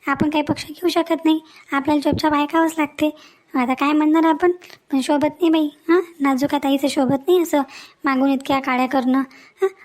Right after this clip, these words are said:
अजून आल्या घरी आली नाही, स्वभाव पाहिला नाही, आपल्यासोबत बी चांगली बोलली, नाजुका संग बी चांगली बोलली बरं, पण नाजुका खोटी बोलत आहे, हां, जाणून बुजून. आता बघ बरं, तिचे काका काकू जे ते वेट करत आहेत तीन दिवसापासून हळदीच्या कार्यक्रमात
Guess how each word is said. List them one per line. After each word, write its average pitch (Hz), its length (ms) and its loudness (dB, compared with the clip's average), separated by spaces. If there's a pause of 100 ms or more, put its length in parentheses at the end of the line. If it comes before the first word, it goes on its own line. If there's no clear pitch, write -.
अजून 285 180 2
आल्या 269 300 0
घरी 247 220 0
आली 269 200 0
नाही, 269 220 2
स्वभाव 262 320 0
पाहिला 277 320 0
नाही, 277 220 2 (400)
आपल्यासोबत 302 420 0
बी 320 160 2
चांगली 330 300 2
बोलली, 349 340 4
नाजुका 311 420 2
संग 339 240 -4
बी 349 80 0
चांगली 320 300 2
बोलली 330 260 4
बरं, 415 240 -2 (340)
पण 285 80 2
नाजुका 277 380 2
खोटी 277 220 0
बोलत 294 260 2
आहे, 320 100 2
हां, 285 340 -2
जाणून 269 260 2
बुजून. 262 240 2 (440)
आता 254 140 -2
बघ 269 160 0
बरं, 277 220 0 (340)
तिचे 269 180 -2
काका 262 280 -8
काकू 269 280 -2
जे 277 120 2
ते 285 140 0
वेट 277 220 -2
करत 277 260 0
आहेत 277 160 2
तीन 269 160 4
दिवसापासून 269 640 0 (380)
हळदीच्या 262 320 0
कार्यक्रमात 262 500 0